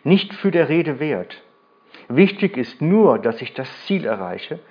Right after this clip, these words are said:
und den Auftrag erfülle, den Jesus, der Herr, mir aufgetragen hat." Und jetzt kommt der Auftrag, der ist mir wichtig. "Den Menschen die gute Botschaft von Gottes Gnade zu bringen."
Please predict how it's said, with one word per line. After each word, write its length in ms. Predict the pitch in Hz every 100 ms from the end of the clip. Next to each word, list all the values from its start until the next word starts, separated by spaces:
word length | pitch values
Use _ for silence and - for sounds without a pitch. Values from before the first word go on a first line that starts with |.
| _ -
und 140 | 127
den 120 | 151
Auftrag 540 | 160 175 - - 117 -
erfülle, 400 | 135 - 147 165
den 200 | 113 104
Jesus, 440 | 117 143 165 156
der 100 | 117
Herr, 200 | 101 101
mir 180 | 131 -
aufgetragen 760 | 190 190 131 - - 92 95
hat." 220 | 104 165 - _ _ _ _ _ _
Und 80 | -
jetzt 200 | 165 -
kommt 220 | - 175
der 100 | -
Auftrag, 560 | 117 - - - - -
der 140 | 120
ist 120 | 131
mir 140 | 127 110
wichtig. 420 | 98 - - - _ _ _ _ _ - _ _ -
"Den 680 | 120 156 180 190 202 -
Menschen 920 | - 123 131 175 - - 208 247 226 -
die 220 | - 120 113
gute 420 | 131 202 202 208
Botschaft 580 | 139 139 139 - 151 -
von 180 | 120 107
Gottes 400 | 110 160 160 -
Gnade 480 | 104 104 117 147 -
zu 180 | -
bringen." 380 | 165 226 147 92